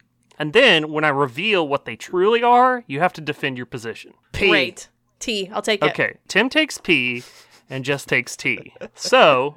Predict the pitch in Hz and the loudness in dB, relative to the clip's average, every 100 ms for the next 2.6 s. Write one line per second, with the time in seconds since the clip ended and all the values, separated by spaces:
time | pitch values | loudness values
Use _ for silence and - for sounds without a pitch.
0 | _ 143 147 262 285 160 131 - 143 127 | _ -12 -4 -2 -2 0 -2 -4 -6 -6
1 | 131 - _ _ _ _ - 175 269 254 | -6 -10 _ _ _ _ -6 -2 0 4
2 | 262 311 233 143 113 - | 4 4 -2 -6 -10 -14